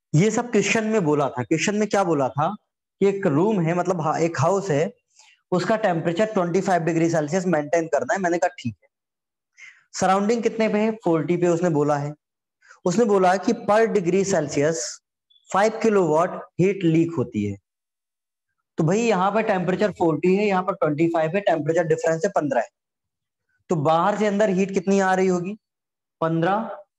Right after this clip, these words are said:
into per degree Celsius पांच आ रही थी, तो पन्द्रह degree Celsius temperature difference पे सेवेंटी फ़ाइव kilowatt heat यहाँ आएगी। और अगर इसको maintain रखना है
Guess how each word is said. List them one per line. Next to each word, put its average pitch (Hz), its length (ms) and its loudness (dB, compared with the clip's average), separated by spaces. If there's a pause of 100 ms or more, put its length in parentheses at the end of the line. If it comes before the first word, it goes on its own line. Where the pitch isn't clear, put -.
(180)
into 175 220 2
per 196 220 2
degree 185 240 0
Celsius 185 460 0
पांच 185 340 -2
आ 165 120 2
रही 156 140 0
थी, 190 100 -2
तो 202 80 -2
पन्द्रह 165 320 -2
degree 165 260 0
Celsius 165 400 -2
temperature 147 400 0
difference 135 420 -4
पे 214 200 -2 (360)
सेवेंटी 185 300 0
फ़ाइव 180 220 -2
kilowatt 170 500 0
heat 170 180 0
यहाँ 175 180 0
आएगी। 196 360 -2 (760)
और 175 100 2
अगर 190 180 2
इसको 202 220 -2
maintain 175 440 0
रखना 196 300 0
है 131 240 -8